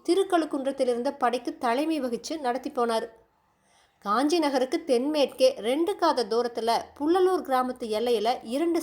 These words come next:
சைனியங்களும் சந்திச்சுது. மாமல்லர் தலைமை வகிச்ச பல்லவ சைனியத்தை காட்டிலும் கங்கா நாட்டு சைனியம் மூணு மடங்கு பெருசு.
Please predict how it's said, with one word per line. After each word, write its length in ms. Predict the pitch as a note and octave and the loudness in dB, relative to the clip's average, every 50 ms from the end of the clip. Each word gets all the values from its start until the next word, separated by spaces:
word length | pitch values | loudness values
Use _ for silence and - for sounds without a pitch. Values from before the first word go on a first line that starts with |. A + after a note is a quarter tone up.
| D#4+ | -2
சைனியங்களும் 640 | - C4 B3 D4+ D#4+ E4 D#4 C4+ A#3 G3+ F#3 A3+ C#4+ - | -2 -4 -2 0 0 0 0 -2 -4 -4 -6 -6 -6 -4
சந்திச்சுது. 440 | C4 A#3+ A#3 B3 B3 - C4+ G#3+ A#3 A#3 - - - _ _ _ _ _ _ _ _ _ _ _ _ _ _ _ _ _ _ _ _ _ _ - | -6 -6 -6 -6 -8 -6 -4 -4 -4 -4 -6 -12 -20 _ _ _ _ _ _ _ _ _ _ _ _ _ _ _ _ _ _ _ _ _ _ -6
மாமல்லர் 580 | - G3+ G#3 A3 B3+ D4+ F4 F#4 F#4 F#4 F#4 F4 | -2 2 4 6 6 6 6 6 6 6 6 4
தலைமை 420 | F4+ D4+ B3+ C4 D4+ D#4 E4+ F4 | 4 2 2 4 2 2 2 2
வகிச்ச 320 | D#4 C#4+ C4 C4+ - F4+ F4 | 2 2 0 0 0 -2 -2
பல்லவ 400 | F4+ - B3+ A#3+ C#4 D#4+ F4+ F4 | 0 0 0 2 2 4 2 2
சைனியத்தை 540 | F4+ F4 D#4 D4 C#4 C#4 C#4 C4 - A#3+ A3+ | 2 2 0 0 0 -2 -2 -2 -4 -4 -4
காட்டிலும் 580 | - G#3+ G#3 G#3 G#3+ F#3+ G#3+ A#3+ A#3 - F#3 | -4 -4 -4 -4 -4 -4 -2 -4 -4 -6 -10
கங்கா 340 | F3 F#3+ F3+ F#3+ A#3 C#4+ D#4 | -8 -6 -6 -4 -2 -2 -2
நாட்டு 340 | D#4 D#4 C#4+ C#4+ - C4 A#3+ - | 0 -2 -4 -4 -4 -8 -6 -4
சைனியம் 520 | A3 G3 G3 G3 F#3+ G#3 A#3+ - - - | -4 -4 -4 -4 -4 -4 -4 -6 -8 -10
மூணு 400 | G#3 G#3 A#3 C4 D4+ E4+ F4+ F4 | -6 -2 0 2 2 4 4 2
மடங்கு 320 | D#4 C#4+ A#3+ G3 F3+ F#3+ A#3 | 2 0 0 0 -2 -2 0
பெருசு. 400 | A3+ C4 A#3 A#3+ A#3 - A3 | 2 2 2 2 0 -4 -8